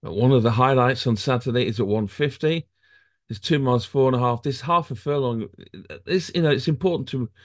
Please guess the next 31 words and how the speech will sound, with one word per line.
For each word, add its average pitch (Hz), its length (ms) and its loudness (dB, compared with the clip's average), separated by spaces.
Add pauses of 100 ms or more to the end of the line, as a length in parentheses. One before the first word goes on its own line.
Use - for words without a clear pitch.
(340)
to 123 80 -2
remember 131 420 4
that, 101 280 2
that 104 180 0
it's 98 100 -12
not - 200 -4
two 135 140 4
and 113 100 4
a - 20 2
half 98 260 0
miles. 123 460 0
It's 101 160 -10
a 104 180 -2 (300)
hill 131 400 4 (160)
finish, 127 460 -2
a 110 40 -8
steep 101 300 -4
finish 120 380 0
as 98 100 -6
well. 110 340 0 (320)
You, 113 120 0
you 120 160 -2
probably 147 320 0
need 143 200 0
a 110 80 0
little 135 240 0
bit 139 160 0
more 123 380 -2 (180)
in 131 200 -2
the 120 80 -4
tank 127 540 -8